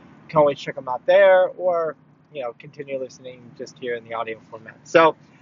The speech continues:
once again, I'm Matthew Lopez Chronics. This is the Nameless Podcast. I'm super grateful if you're listening to this. I'm super grateful that I have a platform that I can speak this way, um, in a different way than just writing or creating video, which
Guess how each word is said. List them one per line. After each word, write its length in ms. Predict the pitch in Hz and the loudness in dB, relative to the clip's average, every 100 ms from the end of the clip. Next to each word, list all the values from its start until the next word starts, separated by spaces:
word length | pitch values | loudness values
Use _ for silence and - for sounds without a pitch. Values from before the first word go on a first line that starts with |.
| _ _ _ _ _ _ _ _ - | _ _ _ _ _ _ _ _ 2
once 220 | 285 240 | 2 2
again, 320 | 240 254 247 | 2 4 2
I'm 180 | 254 277 | 0 -4
Matthew 340 | 254 240 226 | -6 -6 -8
Lopez 380 | 202 190 185 165 | -8 -8 -8 -12
Chronics. 360 | - 196 190 - | -8 -8 -8 -10
This 180 | 247 - | -14 -12
is 40 | |
the 120 | 226 | -12
Nameless 320 | 208 202 196 | -10 -8 -10
Podcast. 540 | - 190 180 190 180 185 | -6 -4 -4 -4 -6 -4
I'm 160 | 208 240 | -6 -6
super 320 | - 208 180 | -14 _ -12
grateful 360 | 165 180 - 175 | -8 -8 -8 -12
if 60 | 165 | -12
you're 100 | 160 | -20
listening 340 | 165 - 175 | -20 -20 -20
to 80 | 175 | -14
this. 220 | 165 156 | -10 -10
I'm 120 | 185 208 | -10 -12
super 260 | 196 165 | -8 -6
grateful 400 | 147 160 - 156 | 0 0 -2 0
that 60 | 147 | 2
I 80 | 139 | 4
have 120 | 135 | 0
a 40 | 127 | -4
platform 420 | 156 143 147 139 | -4 -4 -6 -8
that 60 | 131 | -8
I 160 | 123 - | -8 -12
can 180 | 123 _ | -20 _
speak 300 | - 180 - | -14 -14 -6
this 240 | 175 156 170 | -6 -2 2
way, 340 | 170 170 165 _ _ | 4 4 2 _ _
um, 300 | 156 151 147 143 | 2 2 0 -8
in 100 | 151 | -20
a 60 | 135 | -18
different 300 | 165 156 139 | -16 -14 -10
way 160 | 143 | -10
than 160 | 135 131 | -10 -14
just 200 | 131 120 123 | -18 -16 -4
writing 460 | 143 151 147 139 _ | -2 -2 -6 -12 _
or 480 | 131 127 123 120 117 | -14 -10 -10 -10 -10
creating 320 | - 127 117 | -10 -12 -8
video, 460 | 147 175 175 160 156 | -4 0 2 2 0
which 580 | 131 120 - - - | -4 -10 -12 -14 -16